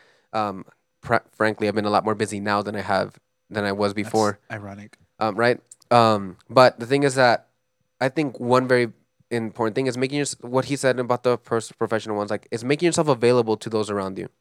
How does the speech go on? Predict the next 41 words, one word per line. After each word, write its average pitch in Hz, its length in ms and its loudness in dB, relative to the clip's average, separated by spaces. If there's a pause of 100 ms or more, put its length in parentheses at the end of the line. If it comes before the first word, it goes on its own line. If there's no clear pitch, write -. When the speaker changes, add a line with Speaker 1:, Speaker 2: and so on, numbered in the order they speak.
(100)
Speaker 1:
whether 135 240 6
they 143 120 6
be 135 120 0
your 123 100 0
best 117 240 0
friends 147 260 2
or 123 80 2
whether 117 200 0
they 113 100 -6
just 110 160 -6
be 113 80 -4
specific 104 440 -4
friends. 98 300 0 (300)
I 113 80 0
think 139 180 -2
we 127 80 -2
still 131 240 0
gotta 135 160 4
be 123 80 0
very 117 160 4
intentional 113 380 -2
in 107 60 -2
making 110 220 -4
sure 113 140 -2
that 107 140 -2
the 92 60 -12
people 113 260 -4
around 110 180 2
us 113 120 -4
have 113 220 -2
access 101 380 2
to 101 180 -4
us - 300 -4
and 107 100 -2
are 101 120 2
able 110 180 -2
to 107 80 -4
speak - 380 -8
to 98 160 0
us 92 120 -4
and 101 200 -8